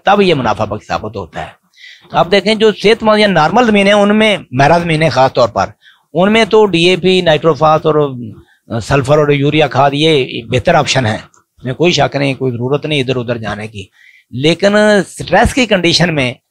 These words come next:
ख़ास तौर पे इतनी गर्मी में और सख्त, जो, जो सख्त किस्म की ज़मीनें हैं,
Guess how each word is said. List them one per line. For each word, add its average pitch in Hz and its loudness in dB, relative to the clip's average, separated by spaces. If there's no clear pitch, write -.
ख़ास 156 2
तौर 180 0
पे 180 2
इतनी 196 0
गर्मी 170 2
में 185 2
और 175 2
सख्त, - -4
जो, 156 0
जो 143 -4
सख्त - -4
किस्म 175 -8
की 165 -2
ज़मीनें 147 -2
हैं, 139 -2